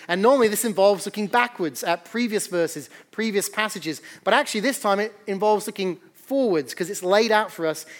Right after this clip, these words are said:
in our passage. The author is gonna remind them of the good news of the gospel of Jesus. "Listen," he's saying to them. He says, "Listen up, okay? You have got nothing to fear, nothing to fear. By dying on the cross, by sacrificing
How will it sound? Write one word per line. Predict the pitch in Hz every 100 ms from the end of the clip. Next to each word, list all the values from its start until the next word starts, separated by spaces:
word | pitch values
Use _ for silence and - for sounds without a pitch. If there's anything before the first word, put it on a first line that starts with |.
| -
in | 170
our | 165
passage. | 156 202 214 - 123 - - - -
The | 180
author | 226 269 196
is | 185 185 180
gonna | 185 185
remind | 180 185 220 254
them | 180 170
of | 160
the | 175
good | 147 202 220
news | 185 156 170 190
of |
the | 180
gospel | 160 143 - 175
of | 185
Jesus. | - 214 247 175 120 - - - - -
"Listen," | 175 269 - 254 185
he's | 147 165
saying | - 160 147
to | 135
them. | 135
He | 120
says, | 160 170
"Listen | 240 254 285
up, | 294 - - -
okay? | 156 185 220 - -
You | 190 285
have | 214
got | 226 180 196
nothing | 185 220 220 254 247 233
to | - 208
fear, | - 190 135 107
nothing | 175 202 254
to |
fear. | - 180 170 165 - -
By | 165 160
dying | 156 196 254
on | 269
the | 262
cross, | - 190 190 -
by | 170
sacrificing | 165 - 233 240 220 233 226 220